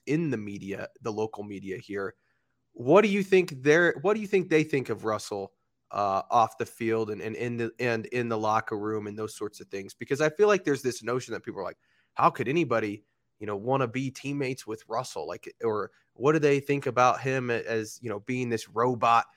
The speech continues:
in the locker room or whatever?" And I think people don't realize, uh, that I think a lot of guys actually really like Russell. I think we saw the K J Hamler thing. You mentioned that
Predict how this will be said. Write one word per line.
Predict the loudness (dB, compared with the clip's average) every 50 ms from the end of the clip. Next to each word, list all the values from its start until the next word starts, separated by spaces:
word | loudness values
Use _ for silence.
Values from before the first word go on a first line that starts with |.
| _ _ _ -6
in | -6 -4
the | -4 -2
locker | 2 4 4 4 4 2 -2 -8 -6
room | -4 -4 -4 -4 -6
or | -6 -2
whatever?" | 0 2 4 6 6 6 6 4 2 0 -2 -2 -2 -2
And | 0 4 6
I | 6 6
think | 4 2 -2 -2 -2 -4
people | -10 -10 -6 -4 -2
don't | 0 0 -2 -2 -4
realize, | -4 -2 -2 0 2 4 4 4 4 2 -2 -4 -8 -14 _ _ _ _ _ _ _ -2
uh, | 0 2 2 4 2 0 -2 -2
that | -2 0
I | 0
think | -2 -4 -6 -6 -4
a | 0
lot | 2 2 2 2
of | 0
guys | -4 -4 -4 -6
actually | -10 -10 -10 -12 -10
really | -8 -8 -6 -4
like | -4 -4 -4 -4 -2
Russell. | -2 -2 -2 -2 -8 -10
I | -8
think | -8 -8
we | -10 -8
saw | -4 -2 -2 -2
the | -2 -4
K | -4 -2 -2 -2
J | -2 -2 -2 -2
Hamler | 0 -2 -2 0 0 -2 -2
thing. | -2 -4 -4 -4 -4 -6 -6
You | -6 -4
mentioned | -6 -6 -6 -6 -6 -4
that | -4 -4 -4